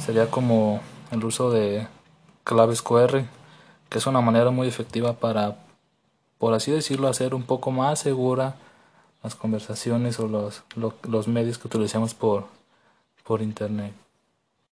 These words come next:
Otras medidas que también se están tomando en varios países es sobre la importancia de qué es lo que las empresas manejan sobre tus datos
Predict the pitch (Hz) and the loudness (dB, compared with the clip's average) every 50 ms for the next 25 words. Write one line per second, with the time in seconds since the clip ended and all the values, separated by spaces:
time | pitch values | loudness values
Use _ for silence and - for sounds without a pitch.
0 | _ _ _ _ _ _ _ _ _ _ _ _ - - - 123 127 135 143 139 | _ _ _ _ _ _ _ _ _ _ _ _ -8 0 2 2 2 4 2 0
1 | 127 117 120 123 123 - - 123 110 104 107 - - 113 110 113 113 113 - - | 2 2 2 0 0 0 0 0 0 0 0 0 0 2 2 2 0 0 -2 0
2 | 156 139 127 117 120 117 113 110 113 117 120 123 117 107 110 - - _ _ _ | 0 0 2 2 2 2 4 4 2 2 0 0 0 -2 -4 -6 -12 _ _ _
3 | _ _ _ _ _ _ _ _ _ _ _ _ _ - 113 113 107 107 113 117 | _ _ _ _ _ _ _ _ _ _ _ _ _ -4 -2 2 4 4 4 4
4 | 113 - - 117 113 113 113 - 139 139 139 - - - - _ _ _ _ _ | 2 2 4 4 4 4 2 0 -2 -2 -2 -6 -10 -14 -18 _ _ _ _ _
5 | _ _ _ - - 117 120 - - 135 127 120 113 107 110 110 110 - 110 113 | _ _ _ -2 0 0 0 0 0 0 2 2 2 2 0 0 -2 -4 -2 0
6 | - 120 120 - 139 131 120 113 110 107 110 113 - - _ _ _ _ _ _ | 0 0 0 0 0 0 2 2 2 0 0 -4 -8 -14 _ _ _ _ _ _
7 | _ _ _ _ _ - - 135 147 147 - - - 139 151 156 160 170 160 143 | _ _ _ _ _ 2 4 6 6 6 4 2 4 6 6 6 6 4 2 2
8 | 127 - - 123 117 113 113 113 117 110 - - 113 113 113 120 120 - 139 123 | 0 0 -2 -2 0 0 0 2 0 0 0 0 0 2 2 2 2 2 2 2
9 | 117 110 110 117 120 127 120 120 117 110 110 - - 113 113 120 127 135 135 - | 2 2 2 2 0 -2 -2 -4 -4 -6 -6 -6 -6 -2 2 4 4 4 4 4
10 | 165 160 156 - | 2 2 2 0